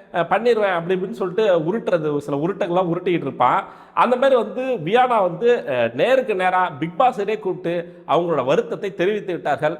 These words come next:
முழுக்க முழுக்க இந்த ஆளால எங்களுக்கு சேஃப் இல்ல, இந்த ஆள் என்னைக்காச்சும் ஒரு நாள் அடிச்சாலும் அடிச்சிருவான், அடிக்கலனாலும் ட்ரிகர் பண்ணி விட்டு யாராச்சும் அடிக்க வச்சாலும் வச்சிருவான்,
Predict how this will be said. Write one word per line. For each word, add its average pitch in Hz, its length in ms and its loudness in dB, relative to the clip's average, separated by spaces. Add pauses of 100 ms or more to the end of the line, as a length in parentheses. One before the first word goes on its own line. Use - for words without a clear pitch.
(280)
முழுக்க 240 340 0
முழுக்க 175 540 0
இந்த 214 280 0
ஆளால 202 340 4
எங்களுக்கு 156 420 -4
சேஃப் 185 240 -4
இல்ல, 143 400 -2
இந்த 180 180 0
ஆள் 196 200 0
என்னைக்காச்சும் 185 340 -4
ஒரு 156 120 -2
நாள் 160 280 2
அடிச்சாலும் 196 320 0
அடிச்சிருவான், 156 480 0 (260)
அடிக்கலனாலும் 233 600 2
ட்ரிகர் 220 260 0
பண்ணி 196 160 -4
விட்டு 190 180 0
யாராச்சும் 185 340 2
அடிக்க 220 320 0
வச்சாலும் 208 320 0
வச்சிருவான், 151 380 -2